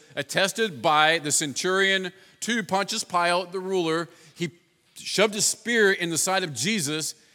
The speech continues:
as if he wasn't dead. He was for sure dead then. Jesus was really dead. The third thing was women,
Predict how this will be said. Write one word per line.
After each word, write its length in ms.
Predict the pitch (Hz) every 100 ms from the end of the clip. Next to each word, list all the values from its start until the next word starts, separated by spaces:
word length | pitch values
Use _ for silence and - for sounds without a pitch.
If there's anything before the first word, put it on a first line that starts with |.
| 151
as 180 | 175 165
if 100 | 170
he 100 | 190
wasn't 400 | 226 185 202 151
dead. 340 | 151 160 170
He 200 | 151 170
was 140 | 160
for 220 | - 147 143
sure 280 | 208 202
dead 300 | 185 180 156
then. 380 | 196 196 143 143 - _ _ 120
Jesus 500 | 156 202 160 160 151
was 180 | 127
really 280 | 135 160 147
dead. 400 | 131 151 101 - _ _ _ _ _ _ _ -
The 80 | 139
third 280 | 226 269
thing 300 | 170 156 160
was 280 | 147 147 139
women, 680 | 160 127 147 254 156 147